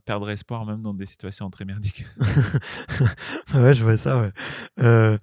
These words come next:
Speaker 2: c'est quoi ta source de motivation dans ce jour-là ? Là, t'es sur le vélo, c'est ton premier tour. Euh, c'est quelle journée, quelle étape, tu sais ?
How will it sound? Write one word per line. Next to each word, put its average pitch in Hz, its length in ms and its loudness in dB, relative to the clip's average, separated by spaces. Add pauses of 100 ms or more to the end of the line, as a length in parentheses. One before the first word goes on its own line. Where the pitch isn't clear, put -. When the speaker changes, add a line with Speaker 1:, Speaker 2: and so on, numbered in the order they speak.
(300)
Speaker 2:
c'est - 120 2
quoi 190 100 4
ta 139 120 2
source 120 220 6
de 120 80 8
motivation 117 580 0 (160)
dans 120 140 6
ce 104 40 2
jour-là ? 113 360 6
Là, 113 100 0
t'es 113 140 -8
sur 123 160 2
le 113 80 4
vélo, 135 440 8 (400)
c'est - 120 -20
ton 117 120 -4
premier 123 380 2
tour. 156 640 2
Euh, 120 540 -4
c'est 131 160 -2
quelle 143 160 4
journée, 139 260 6
quelle 147 160 -4
étape, 147 320 -4
tu - 140 -6
sais ? 147 160 -6